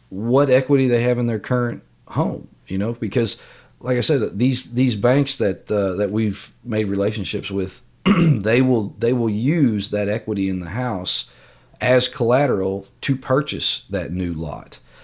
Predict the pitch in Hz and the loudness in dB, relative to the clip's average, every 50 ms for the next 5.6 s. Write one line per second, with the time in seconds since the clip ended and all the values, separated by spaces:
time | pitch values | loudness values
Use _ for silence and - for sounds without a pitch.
0 | - - - - - - - - 107 107 107 104 101 98 - - - - - - | -20 -20 -20 -20 -20 -12 -4 0 2 4 4 4 4 2 0 -4 -2 0 2 4
1 | 143 131 131 127 123 - - _ _ _ _ _ _ _ _ - - - - 123 | 4 4 4 4 2 -2 -8 _ _ _ _ _ _ _ _ -20 -20 -12 -10 -10
2 | - - - - - 95 139 135 - - - - - - - - _ - 120 127 | -10 -10 -14 -10 -2 2 2 2 2 2 0 0 -2 -4 -6 -10 _ 0 0 0
3 | 117 123 131 123 110 107 107 - 117 123 110 - - - - - - - - 107 | 2 2 2 2 2 2 0 0 0 -2 -2 -2 -4 -4 -4 -6 -10 -8 -8 -6
4 | - 101 - 147 165 180 - - 151 131 - - 135 120 113 - - 110 101 98 | -6 -4 0 2 2 2 2 2 -2 -2 2 2 2 2 2 0 0 2 2 2
5 | 95 - 95 98 - - - 120 127 123 - | 0 -2 -4 -4 -4 -2 0 0 0 0 -2